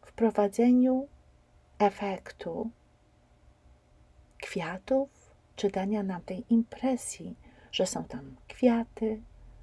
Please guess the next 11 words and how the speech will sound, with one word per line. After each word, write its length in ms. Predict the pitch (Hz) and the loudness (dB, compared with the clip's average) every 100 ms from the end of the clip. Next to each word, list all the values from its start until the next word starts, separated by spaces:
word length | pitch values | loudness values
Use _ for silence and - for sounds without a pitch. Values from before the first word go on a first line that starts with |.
| - - - - | -20 -20 -10 -6
różnego 460 | 165 - - 78 | -4 -4 -6 -6
rodzaju 500 | 78 - - 80 82 - | -6 -6 -6 -6 -8 -10
trawy, 680 | - 262 254 240 240 240 226 - - - - - - - - - | 0 2 2 2 0 0 -2 -10 -12 -12 -12 -12 -14 -16 -16 -2
tak, 360 | 320 294 - - - - - - - - - - - - - | 2 2 0 -14 -16 -18 -16 -16 -18 -18 -18 -16 -16 -16 6
żeby 440 | 339 247 196 196 - - - - - - - - | 6 6 0 -4 -12 -20 -20 -20 -20 -20 -20 6
to 120 | 330 | 6
pole 380 | 320 180 180 185 | 6 -2 -4 0
wyglądało 680 | - 233 240 190 156 156 170 | 0 0 -2 -2 -6 -8 -12
ciekawie. 720 | - 220 - 226 226 - 147 - _ _ _ _ _ _ _ _ _ _ _ - - | -6 -6 -4 -6 -6 -8 -14 -20 _ _ _ _ _ _ _ _ _ _ _ -20 0
Aby 280 | 214 214 214 - | 2 4 2 4
oddać 680 | 285 - _ 320 311 - | 4 2 _ 6 6 0